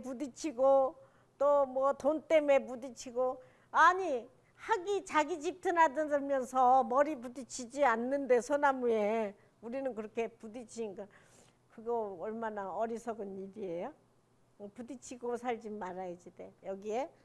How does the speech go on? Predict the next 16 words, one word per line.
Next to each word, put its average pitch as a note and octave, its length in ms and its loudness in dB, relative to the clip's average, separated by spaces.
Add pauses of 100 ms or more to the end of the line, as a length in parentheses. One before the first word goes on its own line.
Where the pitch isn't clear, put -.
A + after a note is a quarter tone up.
(640)
처세간, C4 640 4 (180)
세간에 D#4+ 760 4
처해 C#4+ 320 4
있으되 A#3+ 380 -4
허공과 F#4+ 520 -4
같이 C4 320 -2
자유롭게 C#4 640 0
살아라. F#3+ 480 -2 (760)
여련하, D4+ 720 8 (1080)
연꽃과 D#4 840 4
같이 C4 340 0
살아라. G3+ 560 -4 (500)
연꽃은 E4 600 0
진흙 G4+ 480 2
속에 D4+ 320 4
살되, A3+ 360 2